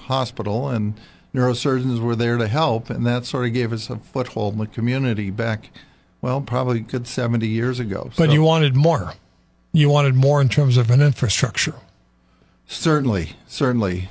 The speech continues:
Speaker 1: I mean, you know, trauma is one thing, and you have to be ready to deal with that. But neurosurgery has much broader implications, and po-, as you mentioned, cranial and also spinal. So I did work,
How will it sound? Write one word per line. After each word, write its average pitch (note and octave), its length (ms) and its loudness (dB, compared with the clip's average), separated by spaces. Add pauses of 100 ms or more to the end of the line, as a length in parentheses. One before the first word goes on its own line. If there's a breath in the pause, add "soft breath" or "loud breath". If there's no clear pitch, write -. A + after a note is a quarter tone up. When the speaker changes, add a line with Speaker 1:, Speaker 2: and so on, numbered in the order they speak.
Speaker 1:
I A#2+ 140 0
mean, B2 340 2
you C#3+ 120 0
know, C3 140 2
trauma D#3 380 0
is B2+ 180 -2
one A#2+ 240 0
thing, B2+ 260 -2
and C3 100 -2
you G#2+ 60 0
have A#2+ 160 -2
to - 40 -12
be B2+ 120 -2
ready A#2 220 0
to A2+ 100 -2
deal A#2+ 200 -2
with A2 100 -4
that. G2 220 -4
But A#2 160 -2 (400 soft breath)
neurosurgery B2 560 0
has G2+ 260 -2
much B2+ 360 -4
broader G#2+ 540 -2
implications, G#2+ 920 -4
and G2+ 260 -6
po-, A#2 180 -6
as G#2+ 240 -2
you A2 140 -2
mentioned, G#2 600 -2
cranial A#2 600 -2
and G2+ 180 -4
also G2 360 -6
spinal. G2 560 -4 (440 soft breath)
So G2+ 380 -4
I A2+ 160 0
did C3+ 220 0
work, B2 320 -2